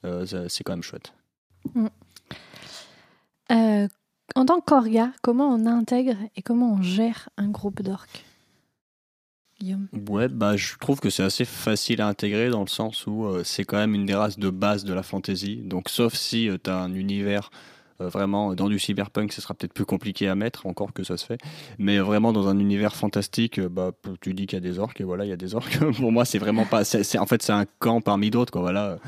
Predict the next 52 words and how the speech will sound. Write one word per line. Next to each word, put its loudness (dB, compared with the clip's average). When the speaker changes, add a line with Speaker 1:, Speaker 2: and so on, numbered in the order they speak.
Speaker 1:
Je -4
veux -6
dire, 0
il 0
y 2
a -2
pas -2
moins 2
de -2
raisons 0
qu'il -4
y -4
ait -2
des -2
orques -4
que -4
des -4
elfes, -8
euh, -6
ou, -8
ou -2
des -2
humains. 0
Tu -2
peux, -2
après, 0
en 4
tant 0
que -10
P -2
N 2
J, 0
tu -8
peux -2
toujours, -4
bah, -6
en -4
faire -6
les -6
fameux -4
antagonistes, -6
euh, -8
antagonistes -4
de 0
base. 0
Donc, 0
je -6
trouve 0
qu'il 2
y 4
a 2
vraiment 0